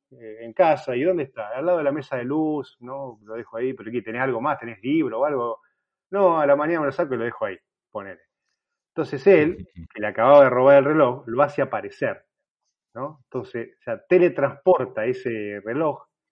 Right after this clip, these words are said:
Speaker 1: Ya no es el
Speaker 2: Ah.
Speaker 1: gag de, eh, eh, me, te, no te quise hacer perder tiempo, tomá. Sino
Speaker 2: <laughs>
Speaker 1: tiró y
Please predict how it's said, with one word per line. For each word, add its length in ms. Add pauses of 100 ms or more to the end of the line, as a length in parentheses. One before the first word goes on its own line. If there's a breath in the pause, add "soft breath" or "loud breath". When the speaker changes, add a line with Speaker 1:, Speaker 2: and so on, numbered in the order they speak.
(140)
Speaker 1:
Ya 140
no 80
es 120
el 100
Speaker 2:
Ah. 60
Speaker 1:
gag 420
de, 300 (500 soft breath)
eh, 840
eh, 40
me, 320 (560)
te, 220
no 180
te 80
quise 160
hacer 160
perder 260
tiempo, 580
tomá. 320 (380 soft breath)
Sino 460
Speaker 2:
<laughs> 560
Speaker 1:
tiró 720 (640)
y 920